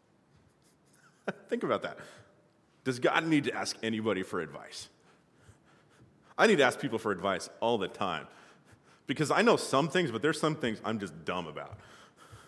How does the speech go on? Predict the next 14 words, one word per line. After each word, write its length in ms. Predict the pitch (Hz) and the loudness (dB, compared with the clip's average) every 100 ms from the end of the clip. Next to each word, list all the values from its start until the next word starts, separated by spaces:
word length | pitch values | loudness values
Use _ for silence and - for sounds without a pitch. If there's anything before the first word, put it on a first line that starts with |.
| _ _ _ - _ _ _ _ _ - | _ _ _ -20 _ _ _ _ _ -2
And 100 | 139 | 4
most 260 | 180 196 175 | 8 8 8
of 100 | 127 | 4
us 160 | 98 | 2
are 80 | 104 | 0
that 180 | 95 71 | 0 0
way, 100 | 87 | 0
right? 320 | 95 113 170 - - - - - | 2 2 2 -4 -16 -20 -20 -2
My 80 | 123 | 4
kids 240 | - 208 | 6 4
think 160 | 147 104 | 2 0
I 60 | |
know 180 | 92 92 104 | 0 -2 0
everything, 560 | 101 82 76 82 71 | 0 -2 -6 -8 -8